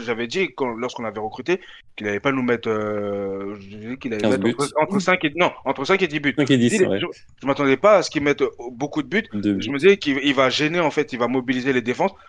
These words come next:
Speaker 1: Mais en fait, non, il le fait même pas. C'est là où je suis dé-, surpris. Parce que je me dis, avec sa taille,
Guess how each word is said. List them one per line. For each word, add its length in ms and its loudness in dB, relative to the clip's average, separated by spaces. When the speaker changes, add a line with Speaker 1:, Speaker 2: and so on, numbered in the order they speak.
Speaker 1:
Mais 60 -8
en 40 -6
fait, 180 0
non, 160 0
il 100 -2
le 100 -2
fait 160 -6
même 140 -2
pas. 200 4
C'est 180 -6
là 100 6
où 100 2
je 60 -4
suis 100 -6
dé-, 140 -10
surpris. 420 -6
Parce 260 -12
que 20 -8
je 80 -8
me 100 -4
dis, 80 4
avec 140 0
sa 120 -2
taille, 240 4